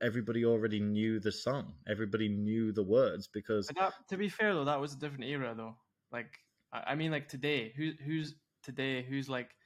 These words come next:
Speaker 2: busting out the system? Like, who's ignoring all the, the kind of, uh, the, the, the channels and the,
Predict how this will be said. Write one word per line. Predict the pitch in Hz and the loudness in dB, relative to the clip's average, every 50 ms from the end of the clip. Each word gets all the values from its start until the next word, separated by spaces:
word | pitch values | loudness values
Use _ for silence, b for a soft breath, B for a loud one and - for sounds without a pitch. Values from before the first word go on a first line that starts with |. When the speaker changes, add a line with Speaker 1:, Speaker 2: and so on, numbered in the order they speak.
| b b b b b b b | b b b b b b b
Speaker 2:
busting | 135 131 131 - - 139 127 | 0 0 0 -2 -6 -4 -4
out | 123 117 - | -4 -4 -4
the | 123 | -6
system? | - - 135 123 - - - 110 104 104 131 - | -8 -8 -8 -8 -8 -10 -12 -12 -14 -14 -16 -16
Like, | - 113 110 110 - | -14 -12 -12 -8 -4
who's | 143 143 135 139 - - - _ _ _ - | -2 -2 -2 -4 -6 -14 -18 _ _ _ -12
ignoring | 127 123 127 127 127 131 131 127 123 120 | -8 -6 -4 -4 -2 -2 -2 -4 -4 -4
all | 120 120 117 | -4 -6 -6
the, | 113 117 117 117 113 - _ _ _ _ _ _ _ _ - 101 - - | -6 -8 -8 -8 -10 -14 _ _ _ _ _ _ _ _ -20 -20 -16 -16
the | 127 | -14
kind | - - 123 120 | -10 -8 -6 -6
of, | 117 113 113 - - | -6 -8 -10 -12 -10
uh, | 113 113 110 107 110 107 107 b b b b b b b b b b _ _ _ - - _ - | -8 -6 -6 -6 -6 -8 -10 b b b b b b b b b b _ _ _ -20 -20 _ -12
the, | 131 120 - - _ | -12 -12 -14 -14 _
the, | - 135 - - - | -8 -8 -8 -8 -10
the | - 123 | -12 -10
channels | 113 - 151 147 143 139 135 127 127 123 120 113 | -6 -2 0 2 2 2 0 0 0 -2 -4 -4
and | 117 113 113 113 | -4 -4 -4 -4
the, | 110 110 110 110 107 107 | -4 -4 -4 -6 -8 -10